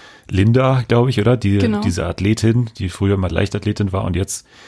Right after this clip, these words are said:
Speaker 1: ich hab's hier aufgeschrieben, Studentin aus Essen ist.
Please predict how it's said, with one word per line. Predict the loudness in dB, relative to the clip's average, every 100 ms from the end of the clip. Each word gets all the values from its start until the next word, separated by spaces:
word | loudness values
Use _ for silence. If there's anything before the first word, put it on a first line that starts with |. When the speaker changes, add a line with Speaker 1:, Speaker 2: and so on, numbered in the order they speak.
| -20 _
Speaker 1:
ich | -12
hab's | -8
hier | -6
aufgeschrieben, | -6 -8 -4 -2 -2 -4 -6 -20 _
Studentin | -6 0 0 2 -2
aus | -2
Essen | -6 -2 0 -2 -4 _ -4
ist. | -2 -2 -6